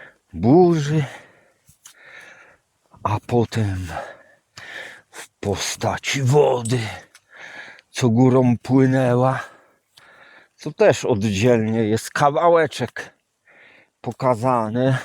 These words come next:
bo to na górze tutaj wyżej jeszcze, gdzie kręciliśmy, jak z Jaworzyny spływała ta woda, to takie było dość spektakularne.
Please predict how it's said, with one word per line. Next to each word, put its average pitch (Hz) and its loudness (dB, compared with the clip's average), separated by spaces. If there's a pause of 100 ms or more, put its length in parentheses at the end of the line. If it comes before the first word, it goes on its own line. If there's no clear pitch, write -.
(920)
bo 104 -6
to - -2
na 117 2
górze 110 2
tutaj 123 -2
wyżej 113 2
jeszcze, 110 -4
gdzie 110 -8 (160)
kręciliśmy, 110 -4 (640)
jak 107 0
z 98 -4
Jaworzyny 113 2
spływała 113 0
ta 113 -8
woda, 101 -4 (540)
to 123 -6
takie 143 0
było 135 0
dość 123 -2
spektakularne. 131 2